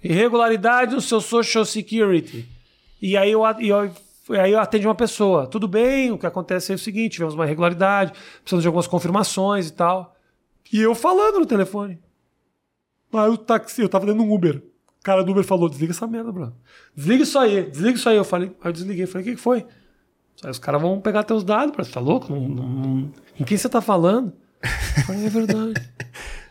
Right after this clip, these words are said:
Speaker 2: É, você achou que tava, que não tava no Brasil, ninguém ia te roubar? Lógico que vão roubar.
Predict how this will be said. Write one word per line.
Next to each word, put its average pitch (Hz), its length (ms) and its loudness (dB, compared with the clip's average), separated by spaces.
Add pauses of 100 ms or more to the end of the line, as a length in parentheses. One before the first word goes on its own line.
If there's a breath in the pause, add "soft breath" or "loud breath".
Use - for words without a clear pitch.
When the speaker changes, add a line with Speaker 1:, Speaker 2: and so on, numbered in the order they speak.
(120)
Speaker 2:
É, 151 220 -2
você 135 220 0
achou 131 320 0
que - 140 -10
tava, 151 580 0
que 151 140 -8
não 151 240 -6
tava 147 360 2
no 160 160 -2
Brasil, 156 800 4
ninguém 247 460 0
ia 185 120 4
te 165 200 -2
roubar? 143 800 0
Lógico 247 560 2
que 185 140 0
vão 156 200 2
roubar. 135 460 0